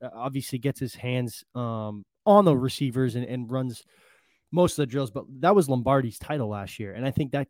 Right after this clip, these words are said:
that comes back to them not being able to, to develop receivers, right? You haven't had somebody as a coach there play the position at an N F L level before. And, and, you know,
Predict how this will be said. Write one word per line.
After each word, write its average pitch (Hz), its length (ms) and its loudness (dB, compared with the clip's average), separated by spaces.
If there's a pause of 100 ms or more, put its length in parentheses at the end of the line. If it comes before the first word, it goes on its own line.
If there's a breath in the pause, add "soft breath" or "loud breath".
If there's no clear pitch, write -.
that 143 140 -6
comes 151 260 -4
back 120 260 -2
to - 80 -8
them 113 220 -4
not 113 200 -6
being 117 200 -4
able 117 260 -4
to, 110 440 -6
to 123 100 -8
develop 113 640 -4
receivers, 107 640 -8
right? 107 160 -8
You 123 180 -4
haven't 131 300 -2
had 117 280 -6
somebody 117 560 -4 (420)
as 117 160 -4
a 104 60 -8
coach - 540 -2
there 104 400 -4 (400)
play 175 200 8
the 147 100 6
position 117 640 2
at 123 100 -2
an 127 100 -2
N 123 100 -2
F 117 120 -6
L 107 100 -2
level 110 280 -2
before. 95 340 -10
And, 104 160 -12
and, 120 180 -8
you 120 60 -6
know, 107 220 -8